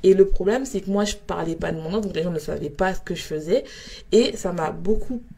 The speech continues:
fait perdre d'argent et ça m'a permis aussi d'attirer beaucoup de personnes qui ne voulaient pas,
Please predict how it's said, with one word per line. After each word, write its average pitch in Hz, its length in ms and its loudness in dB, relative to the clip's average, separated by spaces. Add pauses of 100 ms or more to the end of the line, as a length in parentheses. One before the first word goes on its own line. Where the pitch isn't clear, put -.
(100)
fait 208 100 6
perdre 180 320 2
d'argent 165 380 -2
et - 80 -4
ça - 140 -4
m'a 165 160 -4
permis 196 320 2
aussi 208 180 2
d'attirer 202 420 0
beaucoup 208 320 -4
de 202 120 4
personnes 196 480 -4
qui - 200 -8
ne 175 120 -6
voulaient 175 480 -6
pas, 190 260 -2